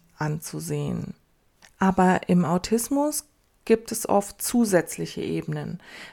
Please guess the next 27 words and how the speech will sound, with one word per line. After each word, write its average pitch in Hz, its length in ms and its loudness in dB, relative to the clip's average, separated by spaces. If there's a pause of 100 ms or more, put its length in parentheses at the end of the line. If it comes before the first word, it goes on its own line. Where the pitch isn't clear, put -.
Da 180 100 -2
kommt 220 320 0
zum 202 160 2
Beispiel 196 460 2
die 190 100 0
Frage 190 460 0
hinzu, 196 500 0
ob - 140 -4
man 170 240 0 (100)
eben 165 240 -4
autistisch - 640 -6
genug 214 340 2
ist 214 560 0 (520)
oder 190 640 4
der 175 160 2
Einfluss 175 480 2
von 175 160 -2
Stereotypen 170 880 0
und 196 140 2
Vorurteilen, 208 920 4
die 202 120 2
in 190 100 4
der 185 100 2
Gesellschaft 180 720 0
über 170 220 0
Autismus 175 500 -2
existieren. 175 1000 0